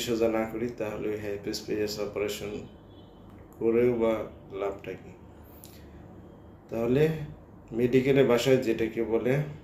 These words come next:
correction of cordy, আমাকে লিঙ্গ সোজা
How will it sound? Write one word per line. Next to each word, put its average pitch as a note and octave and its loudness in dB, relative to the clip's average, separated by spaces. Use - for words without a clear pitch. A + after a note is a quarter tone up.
correction A2 0
of A#2 -2
cordy, G#2 4
আমাকে A#2 -2
লিঙ্গ A#2+ 0
সোজা A2 -2